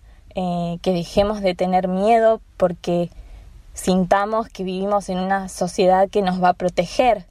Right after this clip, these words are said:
y que no va a permitir que agresores vivan a cuadras de sus víctimas. Em, así que bueno, espero que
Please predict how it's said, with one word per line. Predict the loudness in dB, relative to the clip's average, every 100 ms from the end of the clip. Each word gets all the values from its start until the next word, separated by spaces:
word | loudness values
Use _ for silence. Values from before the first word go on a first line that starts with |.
| -20 -20 -20 -20 -10
y | -6
que | -2 2
no | 2
va | 4 2
a |
permitir | 2 0 -2 -8 -6 -4 -2 -6 -4
que | -2 -2 -4 -2
agresores | 0 0 -2 0 4 4 4 -2 -4 -12 -20 -20 -12
vivan | -4 0 2 2 0 -6 -10 -20 -4 -4 -4 -10 -6
a | -4 -2 -4 _
cuadras | 2 2 2 0 -2 -10 _ _ -20 _ -20 _
de | -8 -6 -6 -8
sus | -6 -6 -2
víctimas. | -4 -4 -6 -6 -8 -14 -20 -20 -20 -20 -8
Em, | -2 0 0 -2 -2 -4 -4 -6 -8 -12 -10 -6 -6 -8 -14
así | -12 -10
que | -4 -2
bueno, | -4 -8 -14 _ -20 -12 -8
espero | -6 -2 0 4 4 2 0 0 -2 -10 -10 -8 -8 -4
que | 0 2 2 0 -2 -4